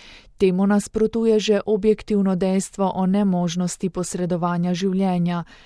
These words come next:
ter prav tako odsotnost predpostavk za medosebnostno dopolnjevanje,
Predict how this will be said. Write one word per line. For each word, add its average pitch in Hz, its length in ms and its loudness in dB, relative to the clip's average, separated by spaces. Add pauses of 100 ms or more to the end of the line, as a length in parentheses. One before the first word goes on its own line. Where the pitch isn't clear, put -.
(180)
ter 185 180 -2
prav 208 280 0
tako 196 300 -2 (100)
odsotnost 202 680 -2
predpostavk 185 800 -2
za 180 180 -2
medosebnostno 190 1000 -2
dopolnjevanje, 185 960 -2